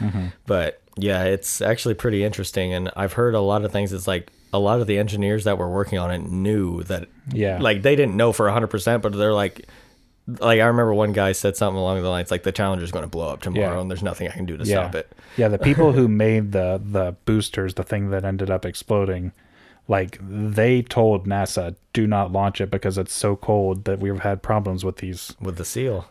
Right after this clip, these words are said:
Speaker 1: seals." They said, yeah, they said, "Don't do it." And there was pretty much a higher up guy at nasa who wanted to stick to their schedule.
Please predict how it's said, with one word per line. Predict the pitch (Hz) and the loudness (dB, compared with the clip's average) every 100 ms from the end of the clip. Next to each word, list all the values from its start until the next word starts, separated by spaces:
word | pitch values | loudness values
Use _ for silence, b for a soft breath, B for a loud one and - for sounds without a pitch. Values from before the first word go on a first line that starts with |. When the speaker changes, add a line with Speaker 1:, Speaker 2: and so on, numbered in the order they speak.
| _ | _
Speaker 1:
seals." | - - 107 92 90 - | -8 0 2 2 -2 -6
They | - 101 | -4 -2
said, | - 101 98 | -2 -2 0
yeah, | 104 98 | 0 0
they | 92 | 0
said, | - 107 101 | -2 -4 -2
"Don't | 98 95 | -2 0
do | 107 | 2
it." | 101 | 2
And | 95 92 | 0 -2
there | 95 | -2
was | 92 | -4
pretty | 92 104 98 | -4 -4 0
much | 98 98 | -2 -2
a | 95 | -2
higher | 104 98 | 0 2
up | 98 - | 0 0
guy | 104 101 | 0 0
at | 95 | 0
nasa | 104 107 - 95 | 0 0 0 -2
who | 98 98 | -2 -2
wanted | 101 101 98 | -2 -2 -4
to | 101 | -6
stick | - 107 - | -4 -4 -4
to | 98 | -4
their | 95 | -4
schedule. | - 110 104 101 95 95 | -2 -2 0 0 -2 -4